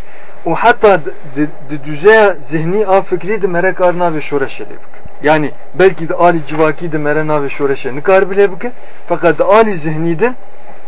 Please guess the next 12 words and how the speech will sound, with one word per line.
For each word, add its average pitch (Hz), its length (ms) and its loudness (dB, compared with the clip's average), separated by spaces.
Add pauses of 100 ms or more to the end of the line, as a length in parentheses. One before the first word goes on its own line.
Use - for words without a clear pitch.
vek 175 140 2
şoreşekê, 170 800 0
çünkü 180 240 -4
her 185 200 0
tiş - 140 -4
serûbînî 147 500 -2
hevdir. - 400 -4 (640)
Yani 147 280 2 (1500)
narîna 180 460 4
insan 170 360 2
li 165 40 0
xwezayê, 151 500 2